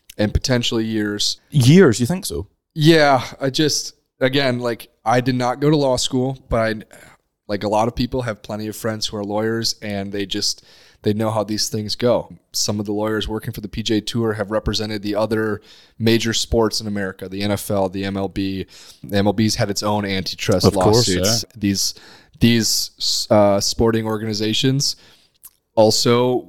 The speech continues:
Speaker 1: used to be nonprofit organizations. And so there's a lot of through lines and similarities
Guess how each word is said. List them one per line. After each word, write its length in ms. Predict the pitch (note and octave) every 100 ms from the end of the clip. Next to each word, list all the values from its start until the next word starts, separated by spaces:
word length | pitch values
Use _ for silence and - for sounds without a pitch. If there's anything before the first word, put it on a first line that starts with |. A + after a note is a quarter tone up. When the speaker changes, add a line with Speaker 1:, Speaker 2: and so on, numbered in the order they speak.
| -
Speaker 1:
used 300 | A2+ A2+ -
to 80 | A#2+
be 160 | B2+
nonprofit 580 | B2+ C3 C3 D3+ C#3 A#2+
organizations. 880 | G#2+ G2 F#2+ F#2+ F2 - D#2 - -
And 120 | A#2
so 300 | A2 A2 G2+ - - -
there's 140 | - A#2+
a 60 |
lot 280 | A#2+ C#3 E3+
of 180 | C#3 A2
through 480 | - - B2 C3 D#3
lines 380 | A2 G2 G#2 G2+
and 100 | G2+
similarities 920 | A#2 A2 G#2+ A2 G2+ G2 F#2+ -